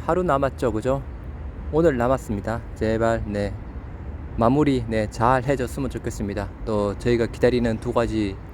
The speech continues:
소식, 그죠? 네, 모두 다 좋은 소식으로 다가왔으면 좋겠습니다. 네, 코로나 신규 확진자, 네, 이천오백육십사 명이라고 합니다. 그리고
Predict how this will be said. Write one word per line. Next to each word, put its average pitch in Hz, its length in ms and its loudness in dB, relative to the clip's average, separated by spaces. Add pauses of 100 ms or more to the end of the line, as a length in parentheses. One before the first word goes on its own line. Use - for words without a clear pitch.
(200)
소식, - 380 -2
그죠? 117 360 0
네, 101 240 -2 (480)
모두 120 280 2
다 113 200 4 (220)
좋은 135 340 2
소식으로 123 520 0
다가왔으면 110 500 0
좋겠습니다. 101 560 -4 (640)
네, 113 240 4
코로나 190 340 4
신규 196 360 0
확진자, 139 420 2
네, 101 160 0
이천오백육십사 143 1400 0
명이라고 104 420 0
합니다. 82 320 -4 (220)
그리고 139 460 2